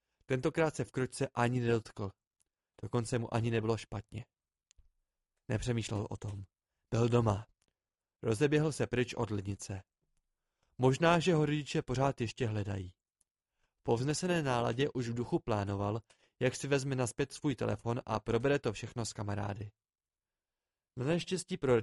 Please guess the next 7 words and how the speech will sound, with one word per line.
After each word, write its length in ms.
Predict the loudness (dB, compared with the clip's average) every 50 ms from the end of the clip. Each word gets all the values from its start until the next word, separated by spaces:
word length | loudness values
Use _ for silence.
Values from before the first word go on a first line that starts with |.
| 4
Jareda 340 | 2 2 4 4 4 4 2
ho 180 | 2 2 0 0
rodiče 360 | 0 -2 -4 -4 -2 -2 -2
už 180 | -2 -2 -4 -6
postrádali. 680 | -8 -10 -8 -6 -6 -4 -4 -4 -4 -6 -8 -8 -10 -14 _ _ _ _ _ _ _ _ _ _ _ _ -4
Zavolali 400 | 0 2 2 4 4 4 2 2
policisty, 720 | 2 0 0 0 0 -2 -6 -6 -2 0 0 0 0 -2